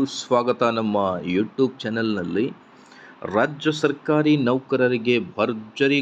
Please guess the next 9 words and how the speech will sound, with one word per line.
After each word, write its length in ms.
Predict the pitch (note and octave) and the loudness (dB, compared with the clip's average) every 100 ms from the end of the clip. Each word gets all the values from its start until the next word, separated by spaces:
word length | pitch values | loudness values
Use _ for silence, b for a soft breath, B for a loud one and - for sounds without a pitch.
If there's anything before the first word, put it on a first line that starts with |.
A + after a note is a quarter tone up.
| B2+ | 2
ಗುಡ್ 240 | A#2 A2+ | 2 2
ನ್ಯೂಸ್. 280 | A#2+ C3+ D3 - B2 G2+ G#2+ | -2 0 -4 -2 0 4 4
ಏಳನೇ 320 | B2 C#3 C#3 C#3 G#2+ | 4 4 2 0 0
ವೇತನ 380 | A#2 A#2 A#2+ A#2+ A#2+ - - F2 | -2 -2 -4 -4 -4 -8 -8 -2
ಆಯೋಗ 380 | G#2+ C3 C#3 C3+ A#2 | 0 2 0 2 2
ವರದಿ 260 | A2 G#2+ | 2 0
ಜಾರಿಗೆ 460 | F#2 G2+ G#2 G2 A#2 - F2+ | 0 2 2 -2 -4 -6 -4
ರಾಜ್ಯ 420 | G#2+ C3+ B2 - | -4 -4 -12 -8
ಸರ್ಕಾರ 680 | C3 C3 A#2+ - B2+ A#2 A#2 | -4 -2 -4 -4 -2 0 2